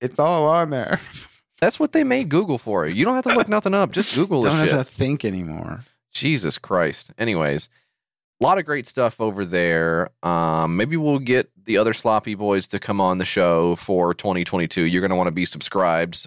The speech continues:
Speaker 2: so you know when it's coming, okay? So go
Speaker 1: Yeah.
Speaker 2: over there now, subscribe now. Maybe a Sloppy Boys episode will pop up.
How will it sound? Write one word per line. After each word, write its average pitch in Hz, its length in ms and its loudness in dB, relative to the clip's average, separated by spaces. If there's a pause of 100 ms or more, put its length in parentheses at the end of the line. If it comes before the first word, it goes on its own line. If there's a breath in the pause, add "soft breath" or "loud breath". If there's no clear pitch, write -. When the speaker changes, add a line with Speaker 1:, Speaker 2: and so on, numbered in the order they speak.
Speaker 2:
so - 140 -4
you 90 140 0
know 95 400 2
when 92 220 -2
it's - 160 -6
coming, 90 440 -2
okay? 90 500 0
So 101 120 -4
go 101 80 -2
Speaker 1:
Yeah. 107 80 2
Speaker 2:
over 107 140 -2
there 101 120 0
now, 90 200 0
subscribe 104 420 -2
now. 90 340 -2
Maybe 95 260 -2
a 101 40 0
Sloppy 104 280 -2
Boys 92 280 0
episode 95 300 -2
will 92 80 0
pop 85 320 0
up. 82 200 0